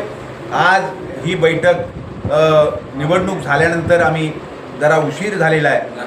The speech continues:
परंतु येणाऱ्या काळामध्ये बैठक आम्ही शनिवारी परत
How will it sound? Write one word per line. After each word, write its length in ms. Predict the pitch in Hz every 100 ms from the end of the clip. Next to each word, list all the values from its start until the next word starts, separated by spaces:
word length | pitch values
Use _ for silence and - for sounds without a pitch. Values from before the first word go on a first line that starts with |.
| 135
परंतु 340 | 135 151 175 196
येणाऱ्या 460 | 175 143 160 202 202
काळामध्ये 800 | 175 165 160 160 190 208 - - - -
बैठक 340 | 143 151 160 160
आम्ही 180 | 160 156
शनिवारी 420 | 151 160 165 123
परत 260 | - 175